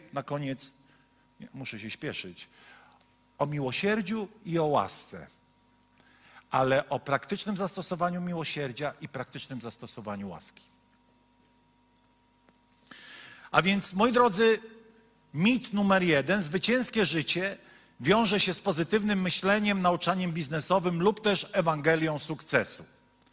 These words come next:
Moi drodzy, po prostu Ewangelia jest sukcesem i zwycięstwem. Dziękuję za jedno amen. No nie ma większego sukcesu.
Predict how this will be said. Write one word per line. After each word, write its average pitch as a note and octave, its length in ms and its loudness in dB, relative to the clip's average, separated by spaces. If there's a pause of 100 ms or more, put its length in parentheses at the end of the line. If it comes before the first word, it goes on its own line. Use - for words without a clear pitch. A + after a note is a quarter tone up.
(400)
Moi G#3+ 140 2
drodzy, A#3 460 2 (680)
po G#3 140 6
prostu G#3 840 4 (400)
Ewangelia G3+ 1040 6 (300)
jest E3 520 4
sukcesem F3+ 800 2
i G3+ 60 0
zwycięstwem. F#3 840 0 (1600)
Dziękuję A#2+ 320 -2
za B2+ 120 0
jedno A2 260 -2
amen. D#2 280 -10 (840)
No E3 100 2
nie D4+ 180 6
ma C4 140 6
większego G#3+ 520 2
sukcesu. G#3+ 720 2